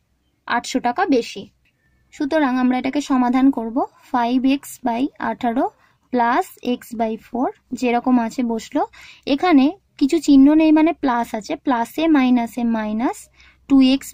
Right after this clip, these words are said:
by nine, একইভাবে প্লাসে মাইনাসে minus x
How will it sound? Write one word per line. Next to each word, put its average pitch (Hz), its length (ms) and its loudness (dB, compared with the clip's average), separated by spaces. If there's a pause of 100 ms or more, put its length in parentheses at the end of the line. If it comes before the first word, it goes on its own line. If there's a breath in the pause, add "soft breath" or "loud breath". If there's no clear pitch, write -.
by 226 120 0 (180)
nine, 220 240 -2 (220)
একইভাবে 247 400 -2 (120)
প্লাসে 226 420 -2 (120)
মাইনাসে 254 460 2 (140)
minus 220 380 -4 (280)
x - 20 -20